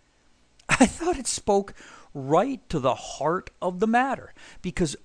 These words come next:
just understand that if you will ascribe to the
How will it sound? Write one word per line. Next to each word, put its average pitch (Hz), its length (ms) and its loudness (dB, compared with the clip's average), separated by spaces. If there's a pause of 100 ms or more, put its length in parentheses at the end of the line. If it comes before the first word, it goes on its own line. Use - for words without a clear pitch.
(100)
just 170 480 0 (160)
understand 151 1040 -4
that 123 200 -2 (200)
if 165 320 2
you 214 140 -2
will 220 260 -2
ascribe 113 1000 -4
to 135 440 -4
the 117 300 -4